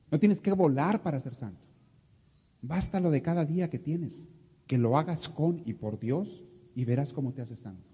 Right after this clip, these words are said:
Esa es ella. Las alegrías y las tristezas, todo lo que hacía, lo que pasaba cada día. Fue una gran santa a los veinticuatro años de edad. Así,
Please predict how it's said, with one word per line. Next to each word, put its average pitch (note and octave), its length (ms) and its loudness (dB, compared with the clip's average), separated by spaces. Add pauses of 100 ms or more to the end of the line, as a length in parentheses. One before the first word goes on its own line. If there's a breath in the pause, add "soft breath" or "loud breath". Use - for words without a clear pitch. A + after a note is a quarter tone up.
(680)
Esa E3+ 140 -8
es F3 60 -8
ella. F#3+ 260 -6 (1000)
Las A#2 160 -6
alegrías C#3 540 0
y D3+ 40 0
las C3 140 0
tristezas, C#3+ 480 -10
todo E3+ 240 -4
lo E3 120 -6
que D3+ 80 -8
hacía, D3 200 -8
lo C3 100 -10
que A#2 100 -14
pasaba B2+ 340 -12
cada B2+ 200 -10
día. A2+ 160 -10 (760 soft breath)
Fue G#3+ 140 10
una A3+ 140 8
gran A3+ 200 6
santa B3 340 8
a F3 40 8
los D#3 120 4
veinticuatro D#3 520 6
años F3+ 160 4
de F3 80 4
edad. F3+ 220 4 (1300)
Así, D3 300 2